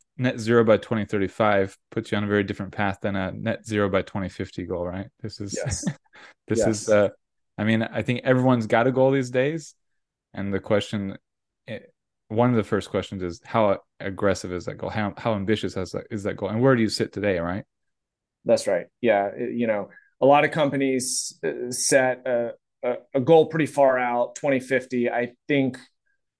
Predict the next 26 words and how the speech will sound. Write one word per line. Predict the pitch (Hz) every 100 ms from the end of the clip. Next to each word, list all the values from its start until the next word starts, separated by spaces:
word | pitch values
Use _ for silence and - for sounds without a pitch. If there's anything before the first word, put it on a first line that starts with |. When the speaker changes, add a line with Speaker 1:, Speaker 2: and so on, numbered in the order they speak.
| _
Speaker 2:
hoping | - 151 160 147 139 131
that | 127 123 -
there | 135 127
would | 123
just | 131 -
be | 127
a | 117
lot | 117 113 113
more | 113 -
options | 110 107 - - 135 127
by | - 135
then | 131 143 185 190 _ _ _ _ _ _ -
and | 123 120
not | 127 123 113
necessarily | 117 117 - 127 120 113
feeling | - 127 117 113
that | 113
I | 110
need | 113 113
to | 107
have | 104 98
a |
plan | - - 113 113 123 131 127
to | 107
do | 113 117
that | 143 156